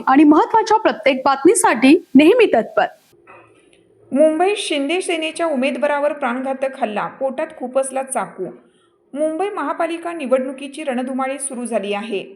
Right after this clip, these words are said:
Speaker 2: उमेदवार निश्चित झाल्यामुळे प्रचाराचा पारा चढू लागला आहे. अशातच एक धक्कादायक घटना घडली.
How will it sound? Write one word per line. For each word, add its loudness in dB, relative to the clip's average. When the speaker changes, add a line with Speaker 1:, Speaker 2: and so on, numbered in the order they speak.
Speaker 2:
उमेदवार -4
निश्चित -8
झाल्यामुळे -4
प्रचाराचा -10
पारा -6
चढू -8
लागला -6
आहे. -10
अशातच -8
एक -12
धक्कादायक -8
घटना -10
घडली. -6